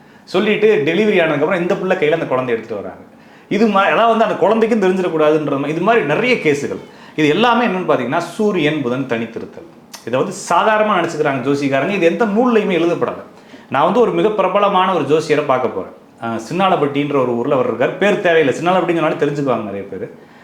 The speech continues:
அந்த நபரை பார்க்க போறேன். அவர் வந்து, என்னுடைய மாமா வந்து மிகப்பெரிய ஜோசியர்.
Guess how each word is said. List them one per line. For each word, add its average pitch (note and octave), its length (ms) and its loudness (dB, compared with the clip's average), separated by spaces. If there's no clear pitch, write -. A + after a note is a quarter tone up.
அந்த F3 520 2
நபரை F#3+ 260 2
பார்க்க D#3+ 280 0
போறேன். C3 260 0
அவர் C#3 220 2
வந்து, F3 500 0
என்னுடைய D#3+ 420 2
மாமா E3+ 360 2
வந்து B2+ 580 0
மிகப்பெரிய C#3 420 0
ஜோசியர். F#2 380 -10